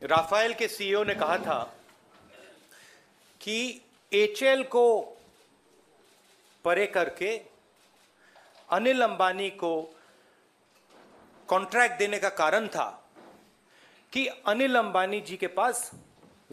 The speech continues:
जमीन थी। अनिल अंबानी की कंपनी में Dassault ने दो सौ चौरासी करोड़ रुपए डाला और उसी पैसे से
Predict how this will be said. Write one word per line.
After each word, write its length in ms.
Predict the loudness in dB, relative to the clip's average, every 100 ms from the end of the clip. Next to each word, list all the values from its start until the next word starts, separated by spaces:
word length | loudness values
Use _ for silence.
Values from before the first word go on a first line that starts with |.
| -6
जमीन 340 | -4 -2 -4
थी। 200 | -8 -14 -20 -20 _ _ _ _ 0
अनिल 280 | 2 6
अंबानी 440 | 4 6 4 4 0
की 120 | 0
कंपनी 520 | 0 -2 -4 -12 -12 -14 -20 _ _ -6
में 460 | 0 2 2 -4 -18 -20 -20 _ _ _ -20 _ _ -20 _ _ -20 -2 0
Dassault 500 | 2 8 8 8 2
ने 160 | 0 -2 -8 -20 _ _ _ _ _ _ _ _ 4
दो 140 | 6
सौ 260 | 6 6 6
चौरासी 540 | 6 2 2 2 -4
करोड़ 280 | -2 0 0
रुपए 220 | 0 -2
डाला 280 | -2 -2 -4 -4 -10 -20 -20 -20 _ -20 -20 -4 4
और 140 | 4 4 -2
उसी 220 | 4 4
पैसे 400 | 10 10 10 4
से 180 | 4